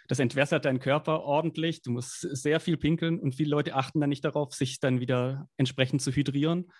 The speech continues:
Und es können dann verschiedene Verwirrungszustände auch kommen, die hauptsächlich auf die Dehydration zurückzuführen sind. Ähm, Langzeitgebrauch, zu dem ich natürlich nicht raten würde,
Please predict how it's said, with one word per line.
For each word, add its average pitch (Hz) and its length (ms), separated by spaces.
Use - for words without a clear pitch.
Und 127 120
es 113 100
können 143 160
dann 139 120
verschiedene 143 460
Verwirrungszustände 143 960
auch - 160
kommen, 135 440
die 143 220
hauptsächlich 139 540
auf 135 120
die 131 300
Dehydration 131 600
zurückzuführen 127 680
sind. - 320
Ähm, 120 380
Langzeitgebrauch, 170 960
zu 135 120
dem 127 220
ich 127 120
natürlich 123 340
nicht 117 240
raten 147 360
würde, 156 400